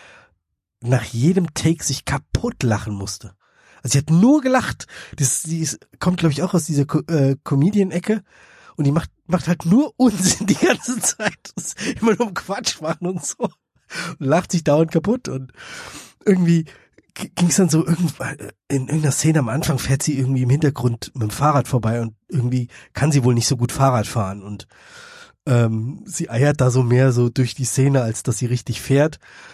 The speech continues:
Und, äh, dann hat wohl, äh, Jason Sudeikis gesagt so, "Ah ja, also so wie du Fahrrad fährst, äh, Brad Goldstein kann auch kein Fußball <laughs> spielen."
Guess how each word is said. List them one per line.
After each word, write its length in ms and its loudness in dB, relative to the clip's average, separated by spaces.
Und, 400 2
äh, 320 2
dann 200 0
hat 160 -2
wohl, 240 2
äh, 180 0
Jason 260 0
Sudeikis 440 0
gesagt 260 0
so, 120 0
"Ah 100 -6
ja, 240 0
also 260 -2
so 40 0
wie 80 0
du 80 2
Fahrrad 280 4
fährst, 300 0
äh, 460 2
Brad 200 0
Goldstein 340 0
kann 160 -2
auch 180 -4
kein 120 2
Fußball 380 2
<laughs> 20 0
spielen." 440 2